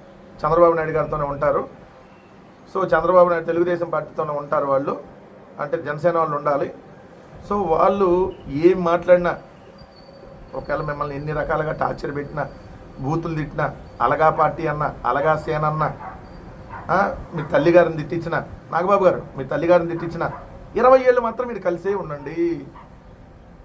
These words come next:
జనసేనల్ని కుక్కల్ని కొట్టినట్టుగా తెలుగుదేశం వాళ్ళు కొడుతున్నా మీరు కలిసే ఉండండి. ఇది నాగబాబు గారి స్టేట్మెంట్. ఎందుకంటే పాపం ఎమ్మెల్సీ ఇచ్చారు కదా, మరి ఆ మాత్రం కృతజ్ఞత తెలియకపోతే ఎట్లా?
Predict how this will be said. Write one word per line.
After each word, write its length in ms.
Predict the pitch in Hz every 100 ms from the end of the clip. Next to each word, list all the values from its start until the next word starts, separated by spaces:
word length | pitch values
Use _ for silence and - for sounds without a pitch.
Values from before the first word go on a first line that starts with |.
| - - - -
జనసేనల్ని 600 | 180 220 233 226 220 214
కుక్కల్ని 560 | 214 240 - - 262 262
కొట్టినట్టుగా 500 | 240 233 240 220 226
తెలుగుదేశం 500 | 208 214 233 226 214
వాళ్ళు 160 | 214 202
కొడుతున్నా 760 | - 196 254 262 262 233 175
మీరు 200 | 156 151
కలిసే 380 | 175 196 226 226
ఉండండి. 720 | 196 175 170 170 185 165 131 - - - - - - - - - - - - - -
ఇది 280 | 185 156 -
నాగబాబు 360 | 151 147 147 143
గారి 120 | 139
స్టేట్మెంట్. 440 | - 135 113 127 - - - - -
ఎందుకంటే 240 | 151 170
పాపం 140 | 165 165
ఎమ్మెల్సీ 340 | 170 190 180
ఇచ్చారు 260 | 147 - 123 123
కదా, 220 | 160 151 - - - - - -
మరి 140 | 147 147
ఆ 60 |
మాత్రం 300 | 151 175 185
కృతజ్ఞత 420 | 170 170 175 165
తెలియకపోతే 400 | 160 156 156 165
ఎట్లా? 260 | 147 -